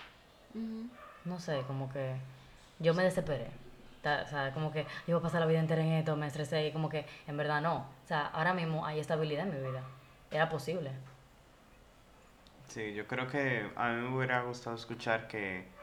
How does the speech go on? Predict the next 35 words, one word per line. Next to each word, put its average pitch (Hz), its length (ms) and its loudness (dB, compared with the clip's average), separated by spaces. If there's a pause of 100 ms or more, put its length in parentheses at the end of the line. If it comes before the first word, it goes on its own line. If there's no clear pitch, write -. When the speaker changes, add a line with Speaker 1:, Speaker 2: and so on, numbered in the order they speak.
(680)
Speaker 3:
aunque 117 480 2
esto 131 240 -2
va 151 120 4
a 156 60 -4
tomar 147 280 4
una 143 160 0
dimensión 127 680 -2 (520)
muy 131 380 2
grande 104 500 4 (260)
dentro 110 440 -2
de 110 80 -2
tu 113 160 -4
vida, 95 340 -2 (480)
no 120 800 0
te 127 60 0
ex-, - 300 -6 (160)
no 131 180 0
te 135 80 2
excluyas 131 680 2
de 117 120 2
todo 117 260 2
lo 123 160 4
otro 110 300 0 (340)
porque 113 220 0
te 110 120 -8
estás 101 300 -4
concentrando 92 560 -6
en 95 100 -8
eso. 95 240 -12
Speaker 1:
Ujú. 233 320 -6 (260)
Speaker 3:
Eh, 98 680 -2 (540)
la 120 120 2
homosexualidad 113 840 0
no 120 320 2
es 123 320 -4